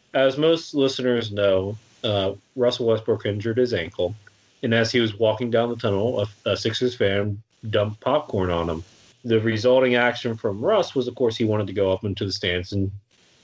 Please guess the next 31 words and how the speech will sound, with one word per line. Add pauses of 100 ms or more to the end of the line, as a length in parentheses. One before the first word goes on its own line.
(180)
give
the (140)
fan
the
business,
but,
of
course,
security
stopped
him. (640)
And,
uh, (500)
this
was
not
o-,
the
only
incident
that
happened
that
night. (380)
At
the
Knicks-Hawks
game, (160)
uh, (460)
Knicks
fans